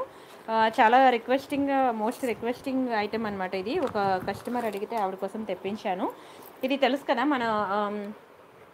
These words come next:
పెద్దవాళ్ళు అనమాట, అమ్మమ్మలు వేసుకుంటారనమాట. ఇలాంటి type, ఆ, necklaces అనేవి అమ్మ, అమ్మ, అమ్మ వాళ్ళు, అమ్మమ్మలు, అమ్మ కూడా కాదు, అమ్మమ్మలు వేసుకుంటారనమాట. అమ్మమ్మల కాలం నుండి ఇది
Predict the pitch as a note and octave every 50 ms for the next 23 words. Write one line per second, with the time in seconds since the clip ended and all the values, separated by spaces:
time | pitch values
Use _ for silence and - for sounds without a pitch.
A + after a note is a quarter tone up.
0 | - G#3 - A#3+ G#3 G3 B3 C4+ C#4 C4+ B3 A#3 A3+ A3+ G#3 G#3+ A3 G3+ A3+ B3
1 | C4 C4+ C#4 C4+ C4 B3 A3+ A3+ A3+ - - A#3 A3 A3+ A3 G#3+ G3 G3 G3 F#3+
2 | F#3 G3+ A3+ C4 B3 A3+ G#3+ A3+ A#3 A#3+ B3 A#3 A3 G#3 G#3 G#3 - A#3 E4+ F#4+
3 | E4 A#3 G#3 G#3 G#3+ G3 F#3 A#3 A3+ A#3 C4 A#3 B3 G#3+ G3+ G3 G3 A3+ C#4 A#3
4 | G3+ G3+ G#3+ - - G3 G3+ G#3 G3 - - G#3 G#3+ A3+ A#3+ A#3+ A3+ G#3 - -
5 | G#3 G#3+ A#3+ B3+ C4 B3+ G3+ F3+ - - - - - - - - - G#3 B3 B3+
6 | C4+ C#4 C#4 C4+ C4+ C4+ B3+ A3 G3+ G#3+ C#4+ C#4 A#3+ A3+ A#3 B3 C4 C4 A#3 A3+
7 | A3 A3 - A#3+ A3+ A3+ G#3+ G#3 G3 G3 G3 G3+ A#3+ A#3 A3 A3+ A#3 A#3+ A#3+ B3
8 | A#3 - - - - - - A#3 G#3+ A3 A#3+ B3+ B3+ B3+ B3 A#3+ C4 C4 B3 A#3+
9 | A#3 G#3+ G#3 G3+ G3+ G#3+ G#3 G#3 G#3